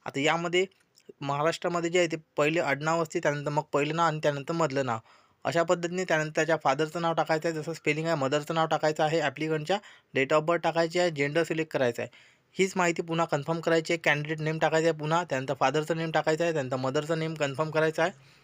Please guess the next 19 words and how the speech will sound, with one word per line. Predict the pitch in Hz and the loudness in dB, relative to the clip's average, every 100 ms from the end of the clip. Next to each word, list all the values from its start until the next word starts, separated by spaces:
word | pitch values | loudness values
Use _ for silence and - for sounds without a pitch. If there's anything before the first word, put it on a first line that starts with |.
| _ - | _ -4
आणि | 131 165 | -2 0
date | 160 147 | 0 2
of | 160 | 2
birth | 160 170 | 2 0
टाकायची | 151 156 139 131 | 0 0 0 2
आहे, | 120 | 2
त्यानंतर | 143 147 151 156 | 2 -2 0 -2
जेंडर | 143 143 160 | 0 0 0
सिलेक्ट | 165 143 143 | -2 -6 -4
करून | 147 147 | -4 -2
घ्यायचं | 165 127 120 | -2 -2 -6
आहे. | 110 - - _ _ _ - | -10 -14 -20 _ _ _ 2
ही | 170 | 4
एवढी | 170 | 6
माहिती | 185 180 185 | 4 2 2
कन्फर्म | 160 156 175 | 0 0 0
झाली. | 170 165 214 _ _ - | 2 0 -2 _ _ -4
त्यानंतर | 156 165 165 | -2 2 2
आता | 170 | 2